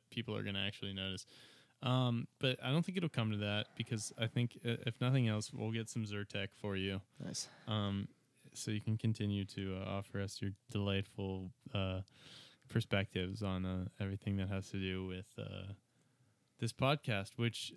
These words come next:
Speaker 1: uh, Mac, uh, correct me if I'm wrong, but it's a podcast about the future and a podcast about how, you know, we're sort of living in this sort of techno, uh, future that we were always promised, but a lot of it is a little more grim, a little saltier than, uh,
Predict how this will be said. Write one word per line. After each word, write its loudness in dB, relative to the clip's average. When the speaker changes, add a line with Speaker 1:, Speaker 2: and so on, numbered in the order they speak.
Speaker 1:
uh, 2
Mac, 0
uh, 2
correct 2
me 10
if 4
I'm 4
wrong, 4
but 0
it's 0
a -8
podcast 4
about 4
the 6
future 4
and 4
a 6
podcast 0
about 0
how, 2
you 4
know, 4
we're 2
sort 0
of 0
living 4
in 2
this -2
sort -6
of -10
techno, 0
uh, -2
future -4
that -2
we -2
were 0
always 2
promised, -2
but -2
a 2
lot 2
of 0
it 2
is 0
a 0
little 0
more 2
grim, 2
a 4
little 2
saltier 2
than, 2
uh, 2